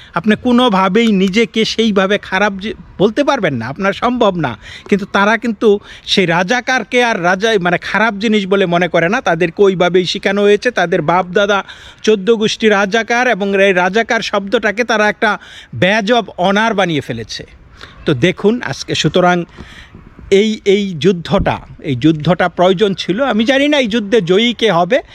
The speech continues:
কিন্তু বাংলাদেশ যেইভাবে যেদিকে এগিয়ে যাচ্ছে, এখানে মুক্তিযোদ্ধা যারা ছিল, মুক্তিযুদ্ধের প্রজন্ম এখানে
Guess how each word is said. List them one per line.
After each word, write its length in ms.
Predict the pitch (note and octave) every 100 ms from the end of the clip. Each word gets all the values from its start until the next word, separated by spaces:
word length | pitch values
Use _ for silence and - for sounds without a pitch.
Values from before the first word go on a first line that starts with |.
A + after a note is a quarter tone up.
| - -
কিন্তু 200 | G3 F#3+
বাংলাদেশ 680 | D#3+ F3 G#3 G#3+ G3+ G#3 -
যেইভাবে 480 | F#3 G#3 F#3+ F3 D3+
যেদিকে 420 | D3+ D#3+ E3+ G3+
এগিয়ে 320 | F3+ G3+ G#3
যাচ্ছে, 420 | F#3 E3+ - A#3+ - - - -
এখানে 300 | A3+ A#3+ A3
মুক্তিযোদ্ধা 880 | G3+ G#3+ - A3 A#3 F#3+ F3 B3 B3+
যারা 260 | G#3+ F3+
ছিল, 340 | C#3+ - D#3 G3
মুক্তিযুদ্ধের 760 | F#3+ - G#3 F#3+ F#3 E3+ F#3
প্রজন্ম 640 | - F#3 F#3+ B3 B3 A3 D3+ - - -
এখানে 440 | F3+ F3 G3 F#3